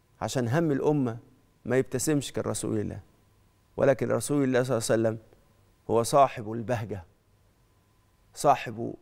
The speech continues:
نشر الس-، السرور صلى الله عليه وسلم، هو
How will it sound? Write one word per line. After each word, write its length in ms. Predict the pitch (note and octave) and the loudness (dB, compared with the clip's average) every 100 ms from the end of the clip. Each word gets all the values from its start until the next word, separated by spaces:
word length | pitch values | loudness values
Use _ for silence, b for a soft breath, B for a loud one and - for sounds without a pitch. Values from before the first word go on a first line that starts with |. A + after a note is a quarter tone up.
| - | -4
نشر 320 | C#3 D3 B2 | -2 -2 -6
الس-، 300 | A#2 - C#3 - | -10 -12 -12 -10
السرور 400 | C3 - C#3+ D3 | -8 -4 -2 -2
صلى 220 | A2+ G2+ G#2 | -2 -6 -6
الله 200 | - F2 | -6 -6
عليه 120 | B1 | -6
وسلم، 260 | - - G2 _ _ _ _ b b b b B2 | -8 -10 -14 _ _ _ _ b b b b 2
هو 220 | C3 | 2